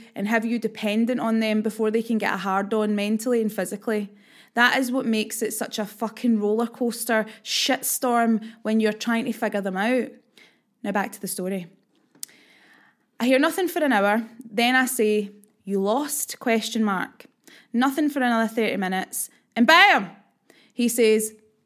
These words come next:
"I've not left yet, ha? Thought I had time to meal prep before."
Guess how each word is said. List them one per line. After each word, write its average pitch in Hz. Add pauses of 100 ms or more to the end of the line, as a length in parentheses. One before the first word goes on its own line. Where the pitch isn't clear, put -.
(1400)
"I've 226
not 269
left 214
yet, 269
ha? 254 (800)
Thought 247
I 277
had 269
time 220
to 214
meal 196
prep 233
before." 226